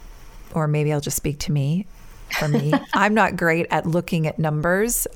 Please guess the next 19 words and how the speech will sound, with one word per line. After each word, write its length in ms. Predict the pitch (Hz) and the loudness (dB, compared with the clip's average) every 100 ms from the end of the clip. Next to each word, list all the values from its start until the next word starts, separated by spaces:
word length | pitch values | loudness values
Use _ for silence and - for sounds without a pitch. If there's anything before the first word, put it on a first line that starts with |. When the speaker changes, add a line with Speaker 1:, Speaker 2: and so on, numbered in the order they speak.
| - | -2
Speaker 1:
And, 560 | 160 156 156 151 147 175 - - - - - - - - - | 0 2 2 0 -2 -6 -10 -10 -12 -12 -12 -12 -12 -12 -4
but 140 | 175 | -2
my 140 | 160 156 | 0 0
husband, 720 | 175 220 214 - 151 143 147 | 2 2 0 -2 0 0 -2
he's 640 | - 175 160 156 - - - - - | -2 -2 0 0 -2 -4 -8 -20 -6
in 140 | 175 156 | -2 -2
the 60 | |
broadcasting 720 | 156 151 147 - 156 170 151 147 | 0 0 0 0 -2 -2 -2 0
and 120 | 147 | 0
podcasting 680 | - 143 - 143 - - 180 | -2 -2 -2 -4 -2 -2 -2
space 420 | - 143 143 - | -2 -2 -2 0
and 100 | 156 | -2
has 280 | 156 147 - | -2 -4 -2
been 220 | 156 147 | -2 0
for 180 | - 143 | 0 -2
a 60 | |
bit. 240 | 139 143 139 | -2 -2 -2
And 120 | 160 | -2
so 380 | - 160 143 143 | 0 0 0 -2